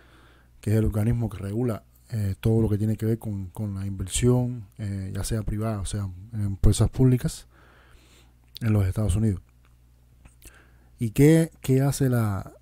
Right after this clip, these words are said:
la sec el dieciocho, o sea, el pasado dieciocho de diciembre? Eh, publican una nueva, una nueva noticia diciendo que van a, a actualizar la definición de,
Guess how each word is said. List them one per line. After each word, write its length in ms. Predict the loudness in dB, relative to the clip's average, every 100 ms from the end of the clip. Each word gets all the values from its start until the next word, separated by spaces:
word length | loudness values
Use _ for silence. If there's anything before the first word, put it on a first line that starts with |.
| -4
la 480 | 0 2 0 -2
sec 340 | -2 -2 -2 -4
el 540 | -4 -2 -2 -4 -6
dieciocho, 580 | -6 -4 2 4 4 -2 -8 -8
o 60 | -6
sea, 160 | -2 0
el 180 | -2
pasado 380 | -4 -2 2 2
dieciocho 360 | 2 2 2 2
de 60 |
diciembre? 400 | 2 2 0 0 -4 _ -20 -20 -20 -20 _ _
Eh, 560 | 0 2 4 2 2 -2 2
publican 540 | 4 4 4 2 -2 _ -20 -20 -6
una 180 | 0 2
nueva, 880 | 6 6 6 4 0 -2 -4 -6 -10 -18 _ _ _ -8
una 160 | 0 4
nueva 220 | 6 6
noticia 420 | 4 4 2 0
diciendo 400 | -2 -2 0 0
que 80 | 0
van 220 | 0 0
a, 260 | 0 -2 -8 _ -12
a 380 | -10 -8 -12 -18 _ -20 -20 -20 -20 _ _
actualizar 640 | -8 -2 0 0 0 0 -2 _ _ _ _ _ _ _
la 100 | -8
definición 560 | -8 -6 -6 -2 0 2
de, 200 | 0